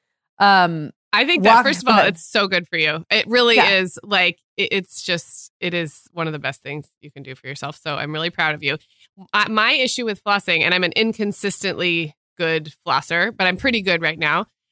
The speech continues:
Speaker 2: um, is, and I need, I need it anchored to a time of day. I'm so
Speaker 1: Mm.
Speaker 2: inconsistent about when I, I'm, I'm even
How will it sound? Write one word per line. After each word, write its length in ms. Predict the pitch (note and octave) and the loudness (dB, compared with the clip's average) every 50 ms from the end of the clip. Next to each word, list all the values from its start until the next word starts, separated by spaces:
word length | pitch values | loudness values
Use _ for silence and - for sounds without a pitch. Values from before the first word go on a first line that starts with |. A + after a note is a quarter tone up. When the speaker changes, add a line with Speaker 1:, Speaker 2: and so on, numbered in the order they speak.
| _ - | _ -4
Speaker 2:
um, 360 | - G#3+ G#3 G3 F#3 F3+ F3 - | -2 0 2 2 0 0 -2 -2
is, 260 | - G#3+ G#3+ G3+ G3+ - - | 0 0 0 0 -2 -4 -4
and 140 | G3+ G3+ G3 | -4 -4 -2
I 180 | - G3+ G#3+ A#3+ | -2 0 0 0
need, 340 | C4 B3+ A#3 A3 G#3 G3 - - | 0 0 0 0 0 -2 -4 -4
I 80 | G3+ G#3 | -4 -2
need 180 | G#3+ A3 A#3 | 0 0 0
it 100 | C#4+ - | 0 0
anchored 360 | - F#3+ F#3+ F#3 G#3 G3+ G3 | 0 0 -2 -2 -4 -6 -6
to 120 | - - F#3+ | -6 -8 -8
a 60 | F#3 | -8
time 260 | - - E3+ E3+ E3+ | -6 -6 -6 -6 -6
of 120 | E3 E3 - | -8 -8 -6
day. 300 | A3+ C#4 C4 F#3 - - | -4 -4 -2 -2 -2 -2
I'm 140 | - F#3 G#3 | -2 -2 -2
so 180 | - - B3+ A#3+ | 0 -2 -2 -2
Speaker 1:
Mm. 40 | - | -2
Speaker 2:
inconsistent 640 | C4+ B3 C#4 C4+ A#3+ B3+ B3 B3 - - C4 A#3+ | -4 -4 -4 -4 -4 -4 -4 -6 -4 -4 -4 -4
about 360 | A3+ G#3 G3+ G3 F#3 F3+ - - | -2 -2 -2 -2 -2 -2 -4 -8
when 420 | E3+ E3+ F#3 F3+ F3+ F#3 F#3 F#3 - | -10 -6 -4 -2 0 0 -2 -2 -2
I, 180 | E3 E3+ - - _ - | -2 -2 -2 -4 _ -4
I'm, 120 | F#3+ G#3+ A3 | -4 -4 -2
I'm 120 | G#3+ G3+ G#3+ | -2 -2 -4
even 220 | B3 C4 G4 F#4+ | -2 -4 -4 -4